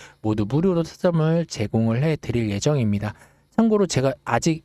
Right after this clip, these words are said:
일 년이 안 됐거든요. 유튜브 개설한 지. 근데 구독자 몇 명인지 아세요? 벌써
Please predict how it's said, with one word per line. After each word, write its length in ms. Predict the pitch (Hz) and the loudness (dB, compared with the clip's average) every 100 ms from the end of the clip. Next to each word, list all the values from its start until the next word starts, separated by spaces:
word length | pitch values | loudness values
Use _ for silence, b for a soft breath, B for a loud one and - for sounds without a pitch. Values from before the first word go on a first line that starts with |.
| - | -4
일 220 | 233 262 | 0 2
년이 220 | 262 247 | 2 2
안 80 | 117 | 0
됐거든요. 400 | 127 131 110 113 | 0 0 0 0
유튜브 340 | 101 - 113 110 | -2 -4 -6 -4
개설한 360 | 101 107 101 | -2 -2 0
지. 80 | 131 | -2
근데 240 | - 127 | -2 -2
구독자 420 | 127 - 180 - 143 | -2 0 -2 0 0
몇 140 | 110 | 2
명인지 260 | 117 127 117 | 0 0 0
아세요? 220 | 101 139 | -2 -4
벌써 320 | - 104 - | -2 -4 -2